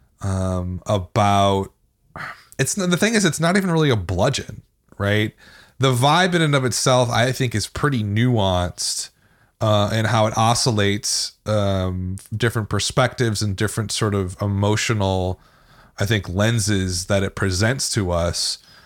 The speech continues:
But you're right. Like, there's not really a lot of humor there whatsoever.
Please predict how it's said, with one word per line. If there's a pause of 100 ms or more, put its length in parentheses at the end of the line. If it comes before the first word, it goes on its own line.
(340)
But
you're
right.
Like,
there's
not
really
a
lot
of
humor
there
whatsoever.